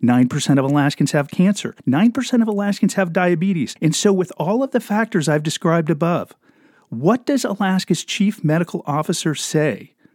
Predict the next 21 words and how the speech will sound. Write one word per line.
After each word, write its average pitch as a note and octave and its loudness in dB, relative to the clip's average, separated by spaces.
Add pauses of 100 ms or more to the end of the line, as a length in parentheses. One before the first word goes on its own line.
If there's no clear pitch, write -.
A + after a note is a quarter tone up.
(480)
Last F#3+ -2
week, A3 0
Doctor D3+ -4
Ann D#3+ 2
Zink D3 0
told C3+ -4
a B2 0
group C3 -2
of D3+ -4
school E3+ -4
administrators, C#3 -2
quote, - -2
"Where C3 2
we G3+ 2
are E3 2
right D3 -4
now B2 0
is A2+ -2
the A#2+ -2
worst A#2+ -2
point C3 0